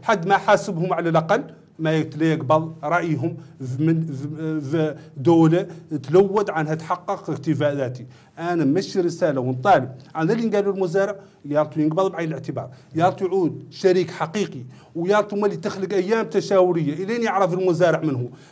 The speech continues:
ذاك رقاج اللي لابس دراعة المزارع هو ما هو مزارع يعدل بها همه، يالتو يفسخها ويعرف عن ما تلدهر الاختطاف ولا تلدهر العناوين ولا المحاباة ولا اللي قالوا ذاك النوع من الأمور. المشاكلنا ما نو-، ما توفى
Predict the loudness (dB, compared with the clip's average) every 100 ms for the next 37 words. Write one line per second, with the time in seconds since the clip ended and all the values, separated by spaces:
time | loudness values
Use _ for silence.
0 | -6 0 0 4 4 4 4 2 2 -2
1 | 0 0 0 0 2 2 0 0 0 4
2 | 2 4 2 2 4 2 2 2 2 2
3 | 0 -2 0 0 2 2 0 -2 -4 -6
4 | -14 0 0 0 0 0 2 -2 0 -2
5 | -4 -8 -2 2 2 2 2 0 2 0
6 | 0 -2 0 0 0 -2 -4 0 2 2
7 | 0 -18 _ -2 2 2 0 0 2 2
8 | 2 2 4 4 4 0 -4 -12 -10 -2
9 | 0 2 2 2 2 4 4 4 0 -18
10 | -10 -4 2 2 2 0 0 0 -2 0
11 | 0 0 0 -2 -2 -4 -4 -8 -20 -12
12 | -6 0 2 4 2 2 -2 0 2 4
13 | 2 2 2 2 2 2